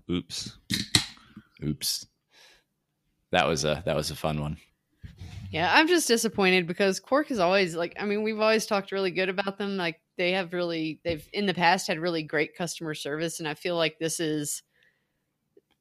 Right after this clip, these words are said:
Speaker 3: not along the same lines as what we've experienced in the past. So it's very disappointing.
Speaker 1: It's almost like you listened to my phone conversation that I had with that gentleman.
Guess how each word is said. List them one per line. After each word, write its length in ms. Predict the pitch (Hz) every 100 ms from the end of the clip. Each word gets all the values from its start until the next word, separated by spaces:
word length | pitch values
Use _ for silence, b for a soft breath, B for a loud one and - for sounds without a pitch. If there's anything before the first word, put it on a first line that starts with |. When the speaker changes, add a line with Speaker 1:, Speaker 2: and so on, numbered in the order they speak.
| -
Speaker 3:
not 460 | 180 165 170 156 -
along 300 | 165 160 156
the 60 | 147
same 300 | 175 156 151
lines 340 | 151 156 151
as 240 | 147 139 156
what 240 | 151 131
we've 160 | 160 151
experienced 720 | 143 - 143 127 127 - -
in 80 | -
the 60 |
past. 440 | - - 165 - - _ _ _ _ _ _ _ _ _ _ _ _ _ _ _ _ -
So 160 | 185
it's 140 | 160 202
very 180 | 185
disappointing. 520 | 151 147 - 123 123 104
Speaker 1:
It's 160 | - 120
almost 300 | 135 135 123
like 160 | 117
you 100 | 107
listened 300 | 95 104 101
to 40 | 95
my 140 | 92
phone 280 | 90 98 92
conversation 640 | 92 85 87 90 85 90
that 100 | 78
I 100 | 76
had 220 | 82 78
with 120 | 80 -
that 140 | 76
gentleman. 340 | - 65 78